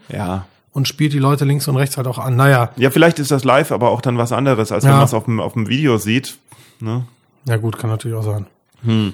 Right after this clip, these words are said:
Speaker 2: Keine Ahnung.
Speaker 1: Na gut, und wie, ja, gut, also
Speaker 2: Ach so,
Speaker 1: es,
Speaker 2: und dann,
Speaker 1: du sagst,
Speaker 2: äh,
Speaker 1: es war nicht beschissen.
Speaker 2: Ja, es war gut. Ich hatte Lacher bekommen, Applaus bekommen, die Leute fanden's ganz gut.
Speaker 1: Ja, und dann?
Speaker 2: Und dann hab, bin ich runter und hatte für mich das Gefühl, die ganze, ich hab echt ein halbes Jahr vorher mir den Termin gemacht.
Speaker 1: Ja.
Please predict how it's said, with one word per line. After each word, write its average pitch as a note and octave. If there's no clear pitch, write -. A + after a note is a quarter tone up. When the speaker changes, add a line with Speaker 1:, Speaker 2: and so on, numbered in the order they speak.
Speaker 2:
Keine B2
Ahnung. A#2
Speaker 1:
Na B2
gut, B2
und B2
wie, C#3+
ja, D#3+
gut, D#3
also A#2
Speaker 2:
Ach C#3
so, D4
Speaker 1:
es, G#3
Speaker 2:
und D#3+
dann, G3
Speaker 1:
du B3+
sagst, G#3+
Speaker 2:
äh, A3
Speaker 1:
es G#3+
war C#3+
nicht F3
beschissen. G#3
Speaker 2:
Ja, G#3+
es F#3+
war A3+
gut. G#3+
Ich C3
hatte F3
Lacher F3+
bekommen, A3+
Applaus E3
bekommen, G3+
die F#3
Leute E3
fanden's D#3+
ganz C#3
gut. A3+
Speaker 1:
Ja, A#2
und A#2+
dann? D3
Speaker 2:
Und D3
dann G#3+
hab, E3
bin E3
ich C#3
runter D3+
und E3+
hatte E3+
für -
mich E3
das -
Gefühl, E3+
die C#3
ganze, F3
ich C#3
hab B2+
echt -
ein C#3
halbes D#3
Jahr C#3+
vorher C#3+
mir C#3
den C3+
Termin C3+
gemacht. F#3+
Speaker 1:
Ja. B2+